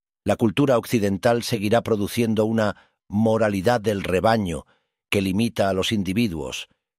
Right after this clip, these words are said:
y favorece la conformidad en lugar de la creatividad y la individualidad. Por otro lado, el desafío es claro. ¿Tenemos el valor para enfrentarnos a nosotros mismos y crear una vida sin las redes de seguridad de la moralidad tradicional?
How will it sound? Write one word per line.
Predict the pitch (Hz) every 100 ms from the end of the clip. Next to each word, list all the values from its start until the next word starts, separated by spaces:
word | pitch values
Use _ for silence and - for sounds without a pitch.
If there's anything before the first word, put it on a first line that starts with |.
| _
y | -
favorece | 101 107 104 120 -
la | 107
conformidad | 101 104 87 113 101 98 117 104
en | 98
lugar | 98 113 110
de | 104
la | 101
creatividad | - 107 92 92 85 110 98
y | 95
la | 92
individualidad. | 95 90 92 87 92 90 95 76 _ _ _ _ _
Por | - 92
otro | 120 117
lado, | 120 113 110
el | 98
desafío | 101 107 104 123 110 107
es | 98
claro. | - 107 73 - _ _ _ _ _ _ _
¿Tenemos | - 98 120 117 127
el | 110
valor | 92 104 131 123
para | 110 104
enfrentarnos | 101 104 98 85 117 117 107
a | 110
nosotros | 104 92 110 107 98
mismos | 110 87 90 80 - _ _ _ -
y | 123
crear | - 120 120 127
una | 127
vida | 117 123 110
sin | - 110
las | 98
redes | 87 113 110
de | 101 110
seguridad | 113 101 98 104 113
de | 101
la | 101
moralidad | 98 95 95 90 101
tradicional? | - 98 92 - 95 90 117